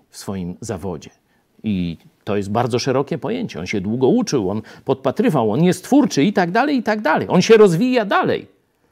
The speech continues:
Nie jest, że tak powiem, stąd dotąd i już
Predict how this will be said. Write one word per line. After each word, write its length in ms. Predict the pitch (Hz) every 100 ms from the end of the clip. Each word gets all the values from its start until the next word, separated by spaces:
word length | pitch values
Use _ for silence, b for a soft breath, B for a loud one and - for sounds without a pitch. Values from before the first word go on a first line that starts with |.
| _ -
Nie 160 | 285
jest, 260 | 247 - - b b -
że 140 | 123
tak 180 | 120 135
powiem, 200 | 156 131
stąd 260 | - 175 156
dotąd 380 | 208 220 190
i 40 | 175
już 320 | 170 156 170